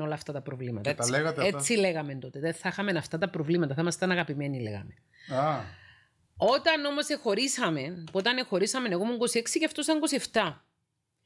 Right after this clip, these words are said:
Speaker 1: Ε, λέγαμε ότι αν όταν εγνωριζόμασταν, δεν αραβωνιαζόμασταν και δεν επαντρευόμασταν, θα είχαμε έναν έρωτα,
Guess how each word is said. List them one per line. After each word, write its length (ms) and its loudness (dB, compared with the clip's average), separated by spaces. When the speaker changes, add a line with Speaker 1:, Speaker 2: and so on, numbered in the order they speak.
Speaker 1:
Ε, 120 0
λέγαμε 540 2
ότι 240 -6
αν 80 0
όταν 200 2
εγνωριζόμασταν, 960 0
δεν 300 2
αραβωνιαζόμασταν 840 -4
και 160 2
δεν 140 4
επαντρευόμασταν, 760 -2
θα 180 0
είχαμε 280 -2
έναν 360 -2
έρωτα, 320 0